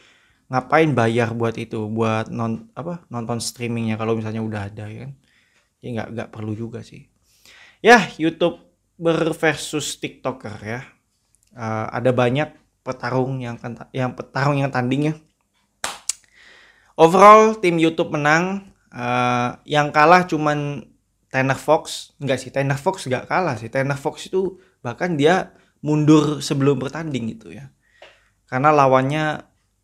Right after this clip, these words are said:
eh, dua puluh pounds lebih berat daripada dia gitu. Maksudku kalau udah tahu kayak gitu kan harusnya dia nambahin masa apa, eh, berat badannya kan ya. <laughs> Kenapa jadi malah lebih kurus ya kan? Itu badannya kurus banget gila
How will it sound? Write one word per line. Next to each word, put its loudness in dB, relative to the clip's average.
eh, -6
dua 0
puluh 0
pounds -2
lebih -4
berat -6
daripada -8
dia -12
gitu. -20
Maksudku 0
kalau 4
udah 6
tahu 2
kayak -4
gitu -6
kan 0
harusnya -2
dia 0
nambahin 0
masa -2
apa, -8
eh, -8
berat -4
badannya -4
kan -6
ya. -10
<laughs> -20
Kenapa 2
jadi 4
malah 4
lebih 2
kurus 0
ya -8
kan? -12
Itu -4
badannya 0
kurus 4
banget -4
gila -4